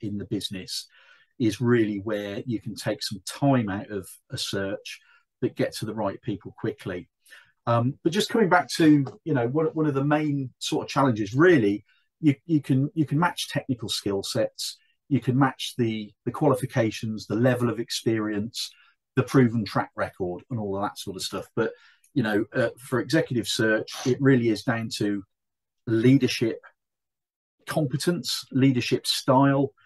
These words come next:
and culture fit. It really is. So, um, I think, you know, too many recruiters and some businesses will err a little bit too far in, in any one direction on those things. They'll,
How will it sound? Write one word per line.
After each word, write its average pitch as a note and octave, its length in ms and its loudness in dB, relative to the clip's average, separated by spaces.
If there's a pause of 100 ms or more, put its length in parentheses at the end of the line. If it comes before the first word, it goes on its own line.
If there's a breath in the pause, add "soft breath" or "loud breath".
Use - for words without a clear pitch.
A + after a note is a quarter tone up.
(300 soft breath)
and G#2 160 -4
culture - 420 -4
fit. F#2 320 -6
It A2 180 -4
really G2+ 300 0
is. F#2+ 420 -2
So, G#2 600 2 (180)
um, G2+ 440 -6 (760 loud breath)
I A#2 80 0
think, - 300 2 (540)
you C3 80 2
know, A2 140 -4
too D#3+ 220 2
many D3 160 6
recruiters A#2 540 0
and A#2 100 -4
some C3 300 0
businesses C#3 680 2 (140)
will A#2+ 400 0 (680)
err C3 480 6
a D3 60 -2
little D3 220 4
bit D3 180 -2
too D#3+ 320 -2
far G#2 520 0 (640)
in, B2+ 260 0
in C3 220 0
any D3 240 4
one C3 220 2
direction A#2+ 440 -2
on G#2 120 -2
those F#2+ 340 -4
things. F#2+ 340 -6
They'll, A2 420 2